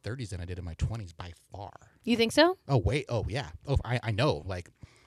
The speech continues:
Speaker 2: It's actually the opposite of what stats normally show. People's sexual peak usually comes between the ages of, like, twenty-three and twenty-seven.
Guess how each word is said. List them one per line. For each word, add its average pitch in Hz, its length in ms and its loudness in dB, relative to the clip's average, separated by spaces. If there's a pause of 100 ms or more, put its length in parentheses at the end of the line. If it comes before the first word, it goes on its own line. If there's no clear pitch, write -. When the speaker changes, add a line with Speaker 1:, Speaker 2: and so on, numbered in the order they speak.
(140)
Speaker 2:
It's 190 120 -2
actually 240 260 8
the 196 80 6
opposite 175 420 2
of 151 120 0
what 151 180 -4
stats 147 460 -6
normally 147 400 -2
show. 135 400 -6
People's 180 380 -4
sexual 160 440 -4
peak 156 260 -8
usually 156 380 -6
comes 151 280 -4
between 156 300 -6
the 143 160 -2
ages 147 220 -8
of, 156 80 -14
like, 143 160 -12
twenty-three 151 520 -4
and 147 120 0
twenty-seven. 160 760 -4